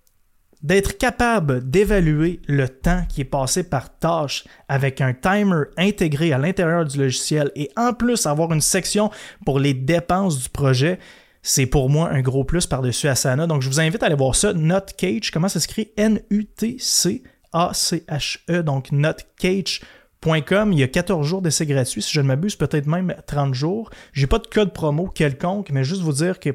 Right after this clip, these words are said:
pour vrai, jamais j'aurais cru dire ça, mais c'est de loin meilleur qu'Asana pour les raisons dont j'ai parlé. Et en tant qu'entrepreneur, c'est extrêmement important que vous preniez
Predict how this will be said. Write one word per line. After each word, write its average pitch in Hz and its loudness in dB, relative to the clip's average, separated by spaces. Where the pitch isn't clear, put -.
pour 202 6
vrai, 139 2
jamais 170 2
j'aurais 151 2
cru 147 -4
dire 139 0
ça, 190 0
mais 151 2
c'est 131 0
de 127 2
loin 143 2
meilleur 139 2
qu'Asana 135 0
pour 139 0
les 131 4
raisons 131 2
dont 131 0
j'ai 131 0
parlé. 127 -2
Et 143 0
en 151 0
tant 214 0
qu'entrepreneur, 156 0
c'est 151 0
extrêmement 160 0
important 165 -2
que 151 -2
vous 131 -4
preniez 151 -2